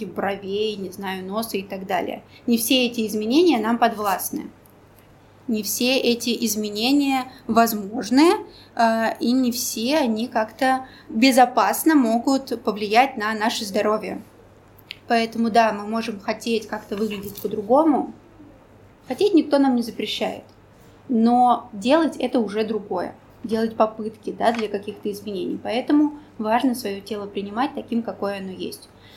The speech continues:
Предпоследний принцип — изменение отношения к физической активности. Это не должны быть, э, отработки, компенсаторные стратегии с целью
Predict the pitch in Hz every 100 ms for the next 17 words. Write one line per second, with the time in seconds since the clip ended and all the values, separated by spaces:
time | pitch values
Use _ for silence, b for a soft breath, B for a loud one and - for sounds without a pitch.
0 | b b 262 294 269 262 226 226 196 -
1 | - - 392 403 453 226 220 226 302 269
2 | 220 214 - 233 262 247 - 208 208 -
3 | 202 190 - 226 196 107 - - - B
4 | B B - 294 294 339 269 269 262 262
5 | 247 233 226 220 277 220 214 233 262 262
6 | - 220 208 208 226 247 220 185 208 214
7 | - 269 277 269 214 214 208 214 220 220
8 | 220 214 - 208 202 202 196 208 254 254
9 | - - 214 208 220 226 233 233